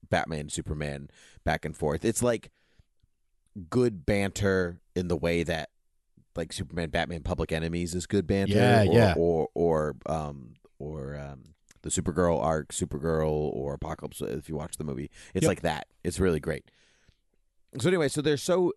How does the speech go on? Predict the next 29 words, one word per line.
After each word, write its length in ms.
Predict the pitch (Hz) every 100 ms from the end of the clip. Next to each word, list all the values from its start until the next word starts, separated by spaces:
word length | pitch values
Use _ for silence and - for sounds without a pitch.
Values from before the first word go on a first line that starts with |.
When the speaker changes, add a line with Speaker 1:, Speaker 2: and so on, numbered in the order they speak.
| 113
Speaker 1:
they're 200 | 123 120
dia-, 320 | 127 143 104
like 200 | 123 117
you 100 | 123
said, 120 | 110
they're 60 | 117
so 180 | 131 147
diametrically 720 | 127 117 110 98 - - 90
opposed, 500 | - 95 87 82 -
but 160 | 85
they're 180 | 90 85
so 400 | - 95 87 85
united 720 | 80 73 82 78 82 95 110
at 140 | 104 -
the 80 | 87
same 260 | 95 87
time. 520 | - 92 101 117 127 - _ _ -
So 260 | 123 117
anyway, 260 | 120 101 85
so 160 | - 92
that's, 280 | 104 - 107
uh, 180 | 95
that's 180 | 85 101
Batman 280 | - 98 85
and 100 | 78
Superman, 400 | 101 85 73 71
Speaker 2:
Right 140 | 165 320
Speaker 1:
right? 80 |
Speaker 2:
on. 120 | 330